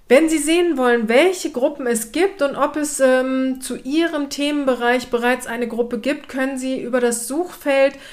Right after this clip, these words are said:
oben ein Thema eingeben und danach suchen lassen.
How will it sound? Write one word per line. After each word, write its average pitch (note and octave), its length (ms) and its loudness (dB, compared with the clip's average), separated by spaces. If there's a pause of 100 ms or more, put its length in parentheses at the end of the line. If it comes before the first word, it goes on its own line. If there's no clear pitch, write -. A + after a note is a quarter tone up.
(220)
oben D4 420 4
ein B3 240 -2
Thema C4 420 -2
eingeben D4 580 0
und B3 160 0
danach C4 280 2
suchen G#3+ 520 -2
lassen. - 440 -12